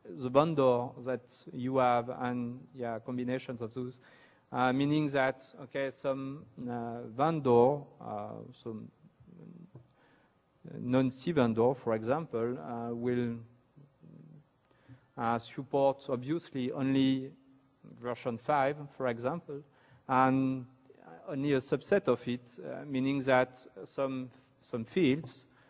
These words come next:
which are part of the protocol, uh, will not be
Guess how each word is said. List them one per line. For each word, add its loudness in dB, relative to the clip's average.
which -2
are 10
part 8
of -8
the -10
protocol, -2
uh, -4
will -2
not -2
be -2